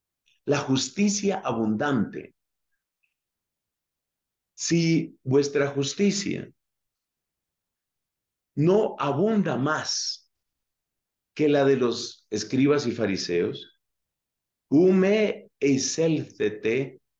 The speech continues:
eisten basileian tonuranon. No entraréis en el reino de los cielos. Entonces, la pregunta central aquí es,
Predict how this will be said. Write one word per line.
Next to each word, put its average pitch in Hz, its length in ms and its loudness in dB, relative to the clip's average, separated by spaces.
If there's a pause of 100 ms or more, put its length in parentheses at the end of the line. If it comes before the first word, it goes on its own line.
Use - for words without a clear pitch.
eisten 120 340 0
basileian 107 640 0
tonuranon. 104 720 -2 (600)
No 156 280 2
entraréis 160 760 -2
en 101 120 -2
el 95 120 -6
reino 104 260 -2
de 101 40 -2
los 95 240 -6
cielos. - 500 -8 (1900)
Entonces, 170 840 2 (360)
la 135 400 2
pregunta 160 580 4
central 127 440 -2
aquí 135 340 0
es, 139 240 -6